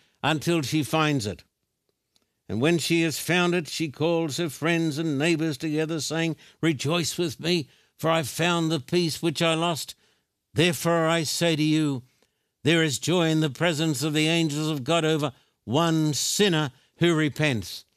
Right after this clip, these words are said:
So you've got here the story, number one, the story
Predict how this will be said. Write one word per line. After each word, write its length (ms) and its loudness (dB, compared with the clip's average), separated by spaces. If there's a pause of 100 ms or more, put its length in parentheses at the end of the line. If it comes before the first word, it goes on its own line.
(300)
So 140 -10
you've 240 -8
got 160 0
here 200 2
the 140 -2
story, 640 -2 (480)
number 240 2
one, 400 0 (460)
the 100 -4
story 720 0